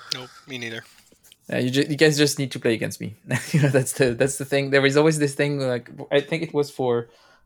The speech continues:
Speaker 2: Washington's War, people saying, "Oh, it's impossible <laughs> to lose with the British." And it's like, "Yeah, just need to play against me.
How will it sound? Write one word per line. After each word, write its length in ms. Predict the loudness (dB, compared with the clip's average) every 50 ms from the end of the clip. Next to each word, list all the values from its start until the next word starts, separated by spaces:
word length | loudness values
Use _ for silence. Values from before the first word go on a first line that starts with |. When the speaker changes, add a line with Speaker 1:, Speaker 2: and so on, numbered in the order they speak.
| -14 -8
Speaker 2:
Washington's 460 | -8 -6 -4 -4 -6 -4 -4 -4 -2
War, 320 | 0 4 4 6 6 4 2
people 240 | 0 -4 -4 -4 -4
saying, 280 | 0 2 2 2 2 0
"Oh, 340 | 0 0 0 0 0 -2 -4 -6
it's 220 | -6 -6 -4 -4 -6
impossible 580 | -6 -6 -4 -4 -4 -4 -2 0 0 0 0
<laughs> 120 | 0 -2 -4
to 320 | -2 -4 -4 -4 -4 -4 -4
lose 260 | -4 -4 -4 -4 -4
with 180 | -4 -6 -6 -6
the 60 | -8
British." 340 | -6 -4 -2 -2 -2 -2 -2 -4
And 80 | -6
it's 100 | -6 -4
like, 160 | -6 -6 -6 -6
"Yeah, 220 | -6 -4 -4 -4 -6
just 200 | -8 -10 -10 -8
need 120 | -8 -10 -10
to 80 | -8
play 140 | -4 -2 -2
against 280 | -2 -2 -4 -6 -6 -6
me. 200 | -6 -8 -8